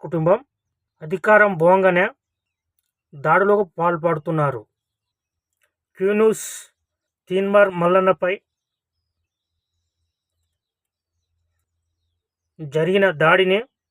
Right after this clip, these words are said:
తీవ్రంగా ఖండిస్తూ, ఇలాంటి చర్యలను పునరావృతం కాకుండా కఠినమైన చర్యలు తీసుకోవాలని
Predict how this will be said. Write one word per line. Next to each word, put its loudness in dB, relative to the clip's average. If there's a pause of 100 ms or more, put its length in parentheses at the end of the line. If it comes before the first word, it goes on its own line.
(800)
తీవ్రంగా 2
ఖండిస్తూ, -2 (1120)
ఇలాంటి 2 (120)
చర్యలను 2 (360)
పునరావృతం 4 (120)
కాకుండా 0 (1300)
కఠినమైన 2 (600)
చర్యలు 2
తీసుకోవాలని -2